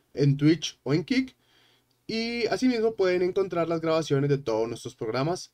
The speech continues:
en YouTube. Em, entonces, para empezar, eh, con nuestro Viernes de Siluetas, em, les tengo una pregunta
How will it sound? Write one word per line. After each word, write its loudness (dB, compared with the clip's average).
en -4
YouTube. -6
Em, 4
entonces, 0
para 0
empezar, 0
eh, -4
con 4
nuestro 4
Viernes 2
de 2
Siluetas, 0
em, -2
les -6
tengo 2
una 0
pregunta 0